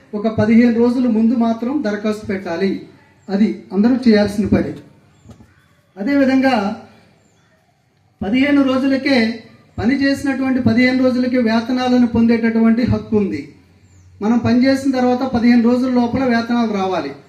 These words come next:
వేతనాలు రాకపోతే జీరో పాయింట్ జీరో వన్ పర్సెంటేజ్ ప్రకారం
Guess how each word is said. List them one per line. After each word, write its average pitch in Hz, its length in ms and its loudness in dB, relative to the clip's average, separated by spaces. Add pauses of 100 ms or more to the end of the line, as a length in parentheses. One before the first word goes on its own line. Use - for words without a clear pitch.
వేతనాలు 220 440 0
రాకపోతే 226 840 2 (340)
జీరో 254 480 2
పాయింట్ 262 360 -2
జీరో 233 280 2
వన్ 240 320 0
పర్సెంటేజ్ 226 580 -2
ప్రకారం 220 600 2